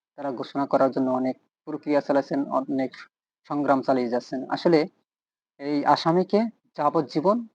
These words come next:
কারাদণ্ডে দণ্ডিত হতে পারে, অর্থাৎ আমৃত্যু পর্যন্ত তাদের সশ্রম কারাদণ্ডে দণ্ডিত করা উচিত বলে তারা মনে করে। আসলে এই বিবিসি নিউজ বাংলা থেকে আমরা যে নিউজটি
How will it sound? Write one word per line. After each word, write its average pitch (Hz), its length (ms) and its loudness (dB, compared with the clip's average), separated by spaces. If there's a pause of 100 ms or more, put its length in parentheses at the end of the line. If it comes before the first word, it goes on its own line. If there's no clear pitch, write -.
(120)
কারাদণ্ডে 135 480 -2
দণ্ডিত 123 360 -4
হতে 135 260 -2
পারে, 131 220 0
অর্থাৎ 156 300 8 (360)
আমৃত্যু 190 480 0
পর্যন্ত 131 400 -2 (300)
তাদের 147 300 -4 (420)
সশ্রম 160 800 8 (520)
কারাদণ্ডে 151 460 0
দণ্ডিত 139 380 0
করা 123 200 -2
উচিত 139 360 0
বলে 147 160 4 (440)
তারা 131 160 -10
মনে 127 260 -4
করে। 123 200 -4 (240)
আসলে 170 300 -4 (580)
এই 139 100 -8
বিবিসি 160 420 2
নিউজ 160 260 4 (100)
বাংলা 131 340 4 (240)
থেকে - 220 -12
আমরা 127 300 -2
যে 131 200 -4
নিউজটি 135 360 -2